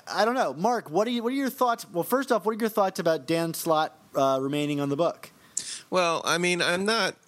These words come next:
Speaker 2: I'm not ecstatic. I, I, I, I have said for a while that, um, I feel that it's time for a change of voice, and, and,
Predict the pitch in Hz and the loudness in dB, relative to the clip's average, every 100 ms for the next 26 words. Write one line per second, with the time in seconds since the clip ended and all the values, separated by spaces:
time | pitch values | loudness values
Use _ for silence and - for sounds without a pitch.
0 | _ _ 143 156 160 160 160 - 131 110 | _ _ 0 2 2 2 2 0 2 2
1 | 110 110 110 113 - 107 107 - 101 - | 2 2 0 0 0 0 -2 0 0 2
2 | 104 110 113 110 - 110 101 - 104 101 | 0 2 2 2 2 0 0 -2 0 2
3 | 104 101 101 98 90 92 - 85 92 92 | 2 2 2 2 2 0 0 2 2 2
4 | 92 98 - - _ _ - - 101 107 | 0 -2 -6 -16 _ _ -18 0 0 2
5 | 107 98 98 95 - - 98 95 95 92 | 2 2 0 2 0 2 2 2 0 -4
6 | - _ _ _ _ - 101 95 - 101 | -12 _ _ _ _ 0 0 2 0 0
7 | 101 120 92 85 87 90 - - - 90 | 0 0 2 2 2 2 2 0 0 0
8 | 90 90 90 92 - 90 95 92 90 | 2 2 2 -2 0 0 2 0 -2